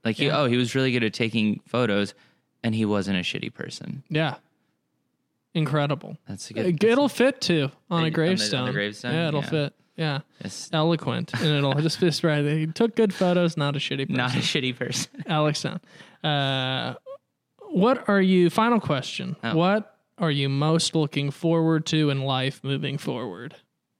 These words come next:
Speaker 1: Most looking forward to in life moving forward. Um, it would probably be hopefully success.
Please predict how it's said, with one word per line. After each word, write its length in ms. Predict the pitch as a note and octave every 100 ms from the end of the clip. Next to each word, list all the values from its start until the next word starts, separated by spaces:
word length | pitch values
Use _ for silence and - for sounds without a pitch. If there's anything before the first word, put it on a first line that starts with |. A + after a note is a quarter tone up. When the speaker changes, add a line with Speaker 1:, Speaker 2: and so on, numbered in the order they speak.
| _ _ - _ _
Speaker 1:
Most 640 | A#2 A2 G#2+ A#2+ C#3 - A2
looking 480 | A2 G#2+ A2 G#2+
forward 480 | G#2 - G2 F#2+ F#2
to 300 | - F2 E2+
in 200 | - F2+ F2+
life 400 | F#2 G#2+ - _ _ _ _ _ _ _ _ _ - _ _ _ _ _ _ _ _ _ _ _ _
moving 280 | G#2+ F2+ F2
forward. 480 | - - G1+ - - -
Um, 680 | B2+ C#3 C#3 C3+ C3+ C#3 C3+ B2+ - - - - _ _ _ _ _ _ _ _ _ _ _ _ _ _
it 80 | -
would 220 | A#2+ B2 -
probably 920 | - C#3+ C#3+ C#3+ D3 D3 C#3+ C#3+ A2 _ _ -
be 760 | A#2+ A#2 A2+ A2+ A2+ A2+ A2 A2+ - _ _ _ _ _ _ _ _ _ _ _ _ _
hopefully 580 | - B2 D#3+ - F#3+ C#3
success. 800 | - G#2 A#2 A#2+ F3+ - -